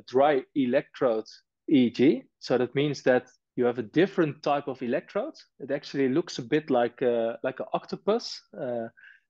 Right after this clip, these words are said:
and, uh, these are plastic electrodes coated with, uh, silver, silver chloride, which is an excellent,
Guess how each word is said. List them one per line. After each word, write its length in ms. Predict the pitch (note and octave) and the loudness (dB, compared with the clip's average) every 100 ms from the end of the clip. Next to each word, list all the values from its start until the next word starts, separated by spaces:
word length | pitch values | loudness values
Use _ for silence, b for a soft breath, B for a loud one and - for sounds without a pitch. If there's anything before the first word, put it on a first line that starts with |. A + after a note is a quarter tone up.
| C3+ | -2
and, 360 | B2 A#2+ B2 - | 0 0 -4 -8
uh, 240 | C3 A#2 A2+ | -6 -4 0
these 200 | C3+ B2+ | 2 4
are 220 | B2 A#2+ - _ _ _ _ _ _ _ | 4 2 -2 _ _ _ _ _ _ _
plastic 440 | D#3 F3+ - E3+ - | 0 0 0 -6 -4
electrodes 720 | B2 C3+ F3+ - G3 A#3 - - - - | 0 0 0 0 0 0 -6 -18 -12 -4
coated 440 | D#3 E3+ D3 - | -2 -2 -6 -6
with, 280 | B2 A#2+ - | -4 -6 -8
uh, 160 | C3+ A2+ | -10 -10
silver, 420 | - D#3 C#3+ B2+ | -2 0 0 -4
silver 320 | - F#3 F#3+ | -2 -2 -2
chloride, 540 | F#3 F#3+ F3 E3+ G3+ - _ _ - | -2 0 2 2 0 -6 _ _ -14
which 180 | B2 | -10
is 100 | B2+ | -6
an 160 | B2+ B2+ D#3+ | -4 -4 -4
excellent, 600 | D#3+ - C3 B2 B2 | -6 -2 0 0 -2